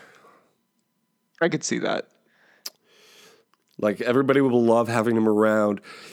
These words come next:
Speaker 2: He'll be very similar, I think, to,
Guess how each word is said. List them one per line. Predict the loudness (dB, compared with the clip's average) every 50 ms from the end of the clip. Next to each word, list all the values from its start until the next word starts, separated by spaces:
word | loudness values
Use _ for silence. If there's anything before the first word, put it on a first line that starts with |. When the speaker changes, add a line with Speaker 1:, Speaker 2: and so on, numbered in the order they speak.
| -18 -8
Speaker 2:
He'll | -2 0 0 0 2
be | 0 0 0 0 0 0 0 0 -2 -4 -4 -6
very | -4 -2 -2 0 0 -2 -2
similar, | -2 -2 0 0 2 2 2 2 2 0 -2 -2 -4 -4
I | -4
think, | -2 0 -2 -2 -2 -2 -6 -12
to, | -12 -6 -2 2 2 4 4 4 4 2 2 0 0 -2 -4 -6